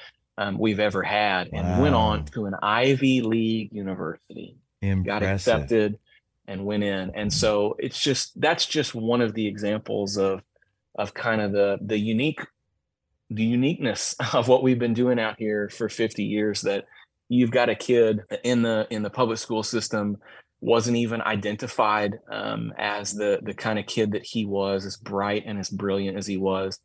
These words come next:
Speaker 1: And now, uh, he got a full ride to an Ivy League school because somebody, somebody paid attention, you know, put the time in and, and cared for him and, and got him evaluated and got all the, all the things that he needed help with,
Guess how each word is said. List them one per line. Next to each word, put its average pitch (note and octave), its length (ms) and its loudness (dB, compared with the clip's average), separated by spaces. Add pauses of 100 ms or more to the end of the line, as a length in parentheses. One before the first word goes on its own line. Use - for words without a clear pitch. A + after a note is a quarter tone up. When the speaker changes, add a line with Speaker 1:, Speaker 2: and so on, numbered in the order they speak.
(360)
Speaker 1:
And G#2 180 -2
now, G#2 480 0
uh, A2+ 260 -6
he A#2 200 -2
got G#2 160 0
a F#2 40 -2
full A2 360 0
ride G#2 260 0
to A2 120 -4
an G2+ 40 -2
Ivy G2 300 0
League G2 160 -4
school G#2+ 320 0
because G#2 340 -4
somebody, A#2 500 0 (440)
somebody D3+ 220 2
paid D#3+ 200 2
attention, D3+ 560 -2
you G#2+ 100 -6
know, G#2+ 180 -4
put - 220 -6
the B2+ 80 -4
time C3 380 2
in G#2 240 0
and, F#2+ 300 -6
and G2 160 -6
cared A#2+ 260 2
for A2+ 260 -2
him G#2 220 -6
and, G2+ 260 -6 (340)
and G#2 180 -2
got A2+ 180 2
him A2+ 100 0
evaluated G#2 840 2
and F#2 160 -10
got G#2+ 200 0
all B2 280 0
the, A#2 140 -10 (100)
all A#2+ 240 -8
the C3+ 200 -12
things C3 260 0
that A#2 100 -4
he A2 80 -2
needed A2 340 -2
help G2+ 260 -4
with, G2 300 -8